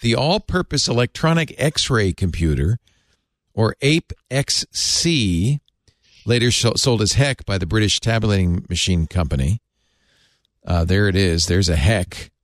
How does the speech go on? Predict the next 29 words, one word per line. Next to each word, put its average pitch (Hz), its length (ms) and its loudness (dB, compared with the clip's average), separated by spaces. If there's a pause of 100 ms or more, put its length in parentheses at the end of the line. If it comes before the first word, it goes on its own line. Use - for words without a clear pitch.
(800)
uh, 76 640 0 (320)
with 78 280 -4
Ray 95 220 2
Bird 92 420 2
right 78 280 -2
there. 87 340 0 (840)
She - 360 2
married, 147 680 2
uh, 110 520 0 (140)
Booth, 117 480 0
became 113 300 0
Kathleen 110 400 0
Booth 107 240 -2
in 98 80 0
nineteen 101 380 0
fifty, 120 320 -2
got 98 180 2
a - 40 -2
P 107 180 -2
H 98 120 0
D 101 140 0
in 90 40 0
applied 92 320 -2
mathematics 95 520 0
from - 80 -6
the 87 80 0
University 82 380 0
of 73 100 -6
London. 113 500 2